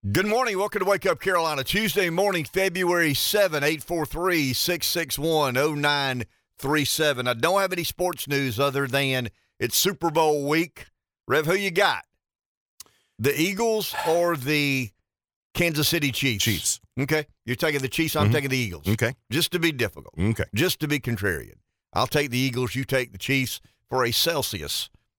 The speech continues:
Speaker 1: of the nine o'clock hour.
Speaker 2: Okay.
Speaker 1: You don't like the Celsius? I mean, I know you like the Pepsi Zero.
Speaker 2: I d-, uh, Pepsi Zero is, uh, is my Pepsi of choice, uh, but the Celsius, I've actually haven't tried it, so I, you know, I think I,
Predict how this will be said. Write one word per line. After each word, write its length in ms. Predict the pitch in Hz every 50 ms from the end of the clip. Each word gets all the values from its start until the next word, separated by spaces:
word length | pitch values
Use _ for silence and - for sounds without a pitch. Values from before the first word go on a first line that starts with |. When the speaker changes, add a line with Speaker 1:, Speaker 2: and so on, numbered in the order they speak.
| _ _ _ 104
Speaker 1:
of 80 | 110
the 80 | 107 120
nine 220 | 113 120 113 104
o'clock 360 | 101 98 - 107 92 95 - 107
hour. 300 | 92 69 64 60 - - -
Speaker 2:
Okay. 240 | 214 202 - 196 185 - _
Speaker 1:
You 80 | - 147
don't 140 | 220 214
like 160 | 196 196 202 214
the 80 | 185
Celsius? 560 | - - 214 233 214 - 196 190 175 - - - _ _ _ _ _ _ _
I 60 | -
mean, 80 | 135 151
I 80 | 165
know 80 | 180 180
you 160 | 180 180 175
like 160 | 165 170 156
the 80 | 139 -
Pepsi 380 | - 165 156 127 - - 127 113
Zero. 400 | 107 135 135 120 107 85 67 -
Speaker 2:
I 100 | 107 101
d-, 160 | 101 107 110
uh, 140 | 101 90 95
Pepsi 380 | 82 - 113 107 - - 101 90
Zero 400 | 85 101 98 101 104 110 117 104
is, 260 | 87 87 85 - -
uh, 220 | 85 80 78 78 82
is 160 | 90 85 -
my 320 | - 85 87 87 85 82 80 - _ _ _ _ _ _ _ _ _ _ _ _ -
Pepsi 420 | - - - - - 135 127 123
of 100 | 117 -
choice, 520 | - - 151 170 220 214 - - - - - -
uh, 220 | 113 113 113 110
but 300 | 101 92 - 127 123 -
the 60 | - 104
Celsius, 480 | - - 151 180 220 - - 113 101
I've 160 | 117 113 117
actually 280 | 131 151 127 - 139 113
haven't 160 | 120 113 95
tried 240 | - 165 175 151 -
it, 80 | - -
so 280 | _ - 90 80 78 76
I, 80 | 80 80 76 73 _ _ _ _
you 80 | - 92
know, 80 | 85 80
I 80 | 80
think 240 | - - 117 101 -
I, 220 | 92 87 85 85